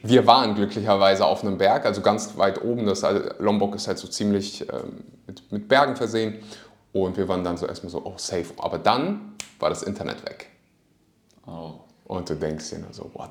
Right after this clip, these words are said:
Speaker 1: the fuck?" Und du siehst die ganzen Locals den Berg hochfahren mit deren Rollern und alle, alle kamen zu uns in die Unterkunft. Puh, das war crazy.
Speaker 2: Aha.
Speaker 1: Und wir haben dann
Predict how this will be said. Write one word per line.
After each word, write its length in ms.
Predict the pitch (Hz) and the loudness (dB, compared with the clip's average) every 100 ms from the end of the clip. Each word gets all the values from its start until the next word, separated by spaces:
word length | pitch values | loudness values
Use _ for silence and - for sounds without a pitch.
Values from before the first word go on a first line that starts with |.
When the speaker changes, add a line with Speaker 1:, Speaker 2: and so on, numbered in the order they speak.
| - | -16
Speaker 1:
the 80 | - | -20
fuck?" 380 | - - - - _ _ _ _ _ _ | -18 -18 -18 -20 _ _ _ _ _ _
Und 200 | - 104 | -12 -4
du 40 | 101 | -2
siehst 300 | 107 131 - | 0 -2 0
die 100 | 98 | 4
ganzen 440 | 113 139 - 113 | 4 2 -2 2
Locals 540 | 104 107 - 139 - - | 4 4 2 -4 -4 -4
den 180 | 98 | -2
Berg 320 | 98 104 117 - | 4 2 2 -4
hochfahren 480 | - - 107 90 | -6 -6 -6 -4
mit 160 | 92 80 | -6 -2
deren 300 | 87 82 113 | -2 -2 -4
Rollern 520 | 107 113 117 117 113 | 2 4 4 2 0
und 120 | 107 104 | -4 -2
alle, 340 | 113 120 120 - | 0 2 0 2
alle 220 | 147 151 | 2 2
kamen 320 | - 139 131 | 0 -2 0
zu 120 | - | -2
uns 220 | 123 131 | 0 0
in 100 | 127 | 0
die 60 | 117 | 0
Unterkunft. 680 | 87 156 165 165 220 - - - _ - - - - - _ _ - - _ _ _ - - _ _ _ _ - | 0 -2 -2 0 -2 -2 -12 -20 _ -20 -20 -20 -20 -20 _ _ -20 -20 _ _ _ -20 -20 _ _ _ _ -8
Puh, 640 | - - - - - - | -2 -2 -2 -2 -4 -4
das 200 | - 120 | -2 -2
war 100 | 92 | -2
crazy. 480 | - 95 104 87 - - - - 101 90 | -10 -2 -2 -2 -8 -16 -18 -16 -14 -12
Speaker 2:
Aha. 280 | 90 95 101 - - _ _ _ _ _ _ _ _ _ _ _ - | -4 -2 -4 -8 -20 _ _ _ _ _ _ _ _ _ _ _ 0
Speaker 1:
Und 540 | 113 104 98 98 95 - - - - _ _ _ _ _ | 4 4 4 0 -4 -4 -6 -6 -14 _ _ _ _ _
wir 200 | - 113 120 | -4 0 2
haben 140 | 127 | 2
dann 420 | 117 104 101 - | 2 2 0 -4